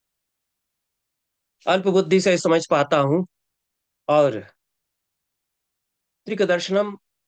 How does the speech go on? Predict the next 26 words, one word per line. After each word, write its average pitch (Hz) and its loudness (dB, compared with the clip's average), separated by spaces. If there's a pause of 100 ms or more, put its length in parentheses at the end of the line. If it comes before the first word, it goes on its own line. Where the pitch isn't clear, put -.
(720)
मेरे 190 0
लिए 185 -2
थोड़ी 160 -4
सहायक 160 -4
पुस्तक 170 -8
है 170 -4
आचार्य 165 -6
रामचंद्र 160 -8
द्विवेदी 151 -10
की, 156 -14 (1300)
आचार्य 156 -2
के 151 -8
सी 156 -10
पांडे 151 -6
के 135 -8 (920)
दो 143 -6 (220)
सुयोग्य 151 -6
शिष्य 156 -10
हुए, 147 -6 (180)
उनमें 147 -4
रामचंद्र 143 -6
द्विवेदी 135 -10
भी 151 -6
एक 143 -8
थे 147 -12
और 131 -14